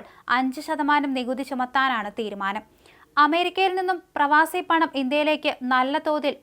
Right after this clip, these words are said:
ഒഴുകുന്നുണ്ട്. ഈ പണമൊഴുക്കിന് തടയിടാനാണ് ട്രംപ് ശ്രമിക്കുന്നത്. ഇരുപത്തഞ്ച് ലക്ഷത്തിലേറെ ഇന്ത്യക്കാർ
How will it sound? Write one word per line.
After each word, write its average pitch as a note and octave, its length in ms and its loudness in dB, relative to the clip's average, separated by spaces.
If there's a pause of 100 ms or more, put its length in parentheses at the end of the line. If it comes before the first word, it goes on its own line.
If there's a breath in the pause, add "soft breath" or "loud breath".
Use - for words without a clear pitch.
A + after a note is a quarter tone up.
ഒഴുകുന്നുണ്ട്. A#3 500 -2 (360 soft breath)
ഈ - 20 -2 (160)
പണമൊഴുക്കിന് C#4 680 0 (100)
തടയിടാനാണ് B3+ 800 0
ട്രംപ് A#3 280 0 (140)
ശ്രമിക്കുന്നത്. G#3+ 580 -4 (640 soft breath)
ഇരുപത്തഞ്ച് D4+ 520 -2
ലക്ഷത്തിലേറെ D4+ 680 0 (100)
ഇന്ത്യക്കാർ C4+ 460 2